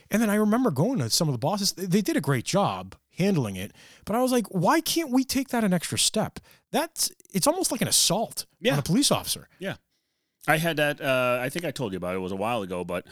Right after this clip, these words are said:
Speaker 2: I had that, uh, some, some guy, uh, complained, uh, it was an I A racial profiling thing, all that stuff. First, he called me a white police officer. So his letter began, um, "I was surrounded,
Speaker 1: He's tan.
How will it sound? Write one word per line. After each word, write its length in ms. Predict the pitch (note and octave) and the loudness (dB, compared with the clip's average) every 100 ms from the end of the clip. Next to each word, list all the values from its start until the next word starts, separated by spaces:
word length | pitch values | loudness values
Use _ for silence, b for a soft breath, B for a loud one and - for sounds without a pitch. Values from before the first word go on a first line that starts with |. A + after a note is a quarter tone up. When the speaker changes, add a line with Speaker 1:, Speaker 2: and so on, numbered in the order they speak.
| B B B A2+ | B B B -4
Speaker 2:
I 80 | |
had 260 | G#2+ A2+ F#2+ | 0 0 0
that, 340 | G#2 G2+ - | -2 -2 -4
uh, 220 | G2+ F#2 F2+ | -6 -6 -4
some, 360 | - G#2+ G#2+ | -4 -2 -4
some 240 | - - G#2 | -4 -4 -2
guy, 580 | G2 F#2+ F#2+ F#2+ F#2+ F2 | 0 2 2 0 0 -2
uh, 260 | F2+ F2 | -4 -6
complained, 640 | F2 G2 - F#2 F2 F2 E2 | -6 -10 -8 -6 -4 -4 -6
uh, 200 | D#2+ E2 | -6 -4
it 60 | F2+ | -4
was 120 | F2 | -4
an 120 | F2 F2 | -4 -2
I 140 | G2+ | 2
A 280 | F#2 F#2+ F#2 | 2 2 -2
racial 340 | F#2+ G2 A#2 | -4 -6 -6
profiling 680 | F#2+ G2+ F2+ G2 F2 F2+ F2+ | -6 -6 -4 -2 -2 -2 -2
thing, 200 | F#2+ F2 | -2 -2
all 220 | E2+ F#2+ | -2 0
that 160 | G#2+ F#2+ | 0 0
stuff. 240 | - F2+ | 0 -2
First, 260 | - A2+ - | 0 -2 -2
he 60 | F#2 | 0
called 220 | F#2+ F#2+ | 0 0
me 120 | F#2+ | -4
a 60 | E2+ | -4
white 240 | F#2 G2 | -4 -4
police 260 | - G#2 F2 | -6 -4 -4
officer. 460 | D#2 D#2 - E2+ - B B | -6 -6 -4 -6 -8 B B
So 340 | C3+ B2+ B2+ - | 2 2 -2 -8
his 260 | C3 A#2 | -6 -2
letter 200 | C#3 C#3+ C3 | -2 0 -2
began, 520 | B2 A#2 A2 A2 G#2+ B B B B - | -2 -2 0 -2 -6 B B B B -4
um, 340 | G2+ F#2+ G2+ - | -2 0 -2 -2
"I 120 | A#2 | -2
was 120 | A#2 | -2
surrounded, 460 | - G2+ G2+ A#2+ C3 | -4 -4 -2 0 2
Speaker 1:
He's 80 | C3 | 2
tan. 280 | G#2+ C3+ | 0 -4